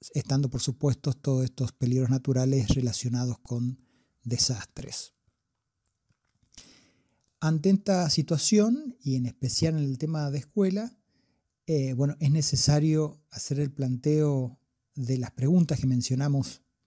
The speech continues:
a continuación. Una de ellas es cuál es la situación en cuanto a la seguridad de las infraestructura escolar, cuáles de estas escuelas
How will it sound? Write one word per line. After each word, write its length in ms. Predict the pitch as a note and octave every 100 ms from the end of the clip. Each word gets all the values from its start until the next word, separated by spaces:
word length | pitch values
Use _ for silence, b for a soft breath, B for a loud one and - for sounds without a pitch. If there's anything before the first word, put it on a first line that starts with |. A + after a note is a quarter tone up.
| _ _ _ _
a 120 | -
continuación. 800 | A#2+ B2+ B2+ A#2+ - D3 A2+ G#2+ B2 _ _
Una 220 | F3+ F3
de 160 | E3 D#3+
ellas 300 | F3 F#3+ D#3
es 260 | D3 - -
cuál 180 | E3 E3+
es 100 | D3+
la 200 | D3+ B2
situación 680 | - C3 C3+ - - F3 F3+
en 120 | D3
cuanto 360 | C#3 C3 B2+
a 60 | C3
la 80 | A#2+
seguridad 600 | - B2+ B2 B2+ F3+ D#3 A#2 b b b b b b -
de 200 | B2+ C3+
las 440 | B2 A#2 - - _
infraestructura 800 | C#3+ B2 B2+ B2 - A#2+ D#3+ D3+
escolar, 560 | - C#3 C#3 D#3 G#3+ _ _ _ _ _ _ _ _ -
cuáles 460 | D#3+ F3+ E3 - -
de 400 | B2+ C3+ C#3 C#3+ -
estas 340 | D3 - B2
escuelas 800 | B2 - - G3 G#3 D#3 G#2 -